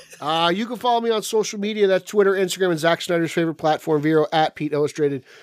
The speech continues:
You can follow podcast number one, the podcast you're listening to now, at straight underscore O underscore G on both Instagram and Twitter. You can follow our Facebook group and our Facebook fan page. They're both great places, uh, to just get news and interact with people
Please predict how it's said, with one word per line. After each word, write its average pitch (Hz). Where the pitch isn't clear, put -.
You 196
can 185
follow 190
podcast 180
number 175
one, 180
the 151
podcast 160
you're 180
listening 160
to 156
now, 151
at 196
straight 196
underscore 185
O 185
underscore 175
G 170
on 156
both 165
Instagram 165
and 196
Twitter. 160
You 180
can 170
follow 196
our 170
Facebook 175
group 175
and 180
our 180
Facebook 180
fan 185
page. 143
They're 143
both 147
great 156
places, 147
uh, 143
to 135
just 131
get 139
news 190
and 165
interact 147
with -
people 151